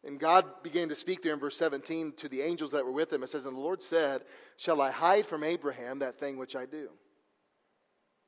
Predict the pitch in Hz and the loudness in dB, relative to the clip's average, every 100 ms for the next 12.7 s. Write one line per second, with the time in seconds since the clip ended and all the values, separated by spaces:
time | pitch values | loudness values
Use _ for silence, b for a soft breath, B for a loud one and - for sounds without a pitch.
0 | _ _ - 175 170 147 165 185 165 165 | _ _ -4 -2 -2 2 4 6 4 2
1 | 180 - 139 - 147 165 175 135 139 151 | 2 2 -2 -2 -2 -2 0 -2 -2 -2
2 | 135 107 135 156 170 139 135 143 143 131 | -4 -6 -4 -2 -2 -6 -4 -4 -4 -6
3 | 123 139 - 151 123 123 151 156 139 147 | -8 -8 -6 -6 -4 0 2 2 0 -4
4 | 151 139 131 123 131 139 143 123 117 131 | -6 -8 -8 -4 -4 -4 -6 -8 -4 -4
5 | 135 - 139 139 120 131 127 _ b b | -4 -6 -12 -12 -12 -14 -16 _ b b
6 | b b _ - 135 151 165 190 - 143 | b b _ -4 -4 0 2 0 -2 -4
7 | 139 147 190 175 113 - _ _ _ _ | -4 -2 -4 -6 -14 -20 _ _ _ _
8 | _ _ _ _ _ 123 151 143 151 139 | _ _ _ _ _ -6 -4 -4 -6 -4
9 | 156 - 180 - 143 127 135 131 127 - | 0 2 2 0 -4 -4 -4 -8 -12 -4
10 | 156 170 - 135 113 151 - 135 123 120 | 0 2 0 -4 -2 -4 -6 -8 -8 -8
11 | 127 131 127 123 - 170 190 147 131 135 | -6 -6 -6 -8 -10 -14 -14 -10 -4 -2
12 | 160 147 123 131 127 110 120 | -2 -2 -4 -8 -6 -8 -10